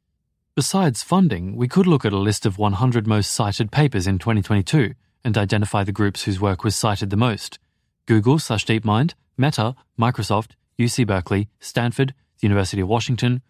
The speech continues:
Carnegie Mellon University, Open A I, M I T, Tsinghua University, Nvidia,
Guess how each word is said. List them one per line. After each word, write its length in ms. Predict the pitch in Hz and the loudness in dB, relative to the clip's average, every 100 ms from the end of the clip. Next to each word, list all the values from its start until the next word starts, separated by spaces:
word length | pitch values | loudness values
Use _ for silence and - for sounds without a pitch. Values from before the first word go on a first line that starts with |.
| _ | _
Carnegie 300 | - 123 110 | 0 0 2
Mellon 260 | 101 101 101 | 2 2 2
University, 640 | 98 98 135 135 127 127 127 _ _ | 0 0 0 0 0 -2 -4 _ _
Open 260 | 131 113 104 | -4 0 2
A 100 | 98 | 2
I, 260 | 95 101 101 _ _ | 2 0 -4 _ _
M 140 | 139 | 2
I 100 | 127 | 2
T, 400 | 104 101 95 101 - _ | 2 0 0 -2 -6 _
Tsinghua 360 | - 135 127 120 | 0 2 2 2
University, 720 | 107 98 95 - 98 98 104 _ _ _ | 0 0 0 0 0 0 0 _ _ _
Nvidia, 600 | 120 104 110 113 110 110 | 0 4 4 4 2 0